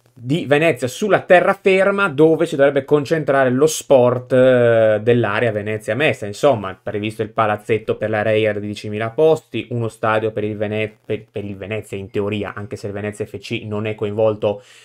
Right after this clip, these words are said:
direttamente nel progetto, da sedicimila posti, quindi a norma a livello di capienza per le richieste che sono quelle della Serie A,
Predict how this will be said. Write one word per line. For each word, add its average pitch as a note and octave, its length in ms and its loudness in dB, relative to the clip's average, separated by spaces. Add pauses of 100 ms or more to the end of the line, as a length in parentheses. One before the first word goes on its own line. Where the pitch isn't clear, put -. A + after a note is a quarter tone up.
(140)
direttamente B2 640 2
nel B2 160 0
progetto, A#2+ 800 0 (320)
da C#3 160 4
sedicimila D3 560 0
posti, D#3 460 4
quindi A#2+ 600 -2 (760)
a - 100 -4
norma B2 500 2 (280)
a A#2 40 -10
livello A2+ 400 0
di A2 80 -8
capienza A#2+ 600 -2
per A2+ 600 4
le A2 160 -2
richieste A2 520 -2
che G#2+ 100 -12
sono A2 320 -8
quelle A#2 200 0
della A2+ 200 -2
Serie D3 400 0
A, D#3+ 280 0